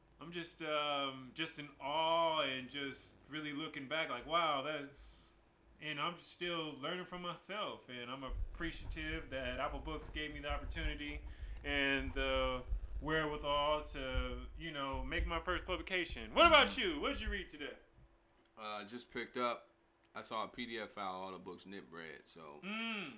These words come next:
Speaker 2: I just picked up Contagious.
Speaker 1: Oh, yeah, I heard about that book.
Speaker 2: Yeah,
Speaker 1: Yep, yep.
Speaker 2: I just picked that up. I literally, like, four, I'm, like, four pages in, 'cause, you know, with our book club, uh, I'm kinda more
Speaker 1: I'm
Speaker 2: into,
Speaker 1: gonna
Speaker 2: on
Speaker 1: get
Speaker 2: the
Speaker 1: that
Speaker 2: artist
Speaker 1: too,
Speaker 2: seduction.
Speaker 1: honestly.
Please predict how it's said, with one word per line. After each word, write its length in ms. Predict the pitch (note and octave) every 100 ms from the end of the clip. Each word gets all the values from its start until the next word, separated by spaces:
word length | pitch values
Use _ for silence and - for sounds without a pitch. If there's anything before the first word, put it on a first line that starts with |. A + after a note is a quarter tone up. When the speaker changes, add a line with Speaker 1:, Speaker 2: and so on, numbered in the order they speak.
| -
Speaker 2:
I 60 | - -
just 160 | F#2
picked 220 | G#2+ F#2
up 160 | F#2 F2
Contagious. 600 | - F2+ G2 F2 E2+ E2 - - -
Speaker 1:
Oh, 500 | G#3+ A#3+ A#3+ A3+ G#3
yeah, 220 | A#3 C#4
I 60 | B3
heard 80 | C#4
about 200 | C4+ A3+
that 160 | A3 G3
book. 300 | F#3+ B2 A2+ E3
Speaker 2:
Yeah, 100 | -
Speaker 1:
Yep, 280 | D#3 D#3 D#3+ C3+
yep. 120 | C3 F#2+
Speaker 2:
I 20 |
just 160 | G2+ F#2+
picked 160 | G#2 F#2+
that 160 | G2
up. 220 | F#2+ F2 -
I 100 | D#2+ F2+
literally, 360 | G2+ G#2 G2 G2
like, 240 | G2 F2 - -
four, 300 | G#2+ G#2 G2+
I'm, 120 | G2+
like, 220 | G#2 E2
four 180 | - G2+
pages 380 | F2 F#2+ F2+ F2+
in, 200 | F#2+ F2 - - - - - -
'cause, 120 | F#2
you 80 | F#2+
know, 180 | F#2+ F#2
with 160 | F2 F2
our 100 | F2+
book 240 | F#2+ F2
club, 340 | G#2 F2 E2 D2+ _ -
uh, 400 | C2+ B1 A1 A1 - -
I'm 100 | - -
kinda 180 | G2 F#2
more 220 | G2 F2
Speaker 1:
I'm 40 |
Speaker 2:
into, 120 | G2 -
Speaker 1:
gonna 100 | G2+
Speaker 2:
on 60 |
Speaker 1:
get 40 | G2+
Speaker 2:
the 20 |
Speaker 1:
that 60 | F#2
Speaker 2:
artist 200 | G#2 G2+
Speaker 1:
too, 60 |
Speaker 2:
seduction. 320 | G#2 A2 A2 G#2+
Speaker 1:
honestly. 220 | G2+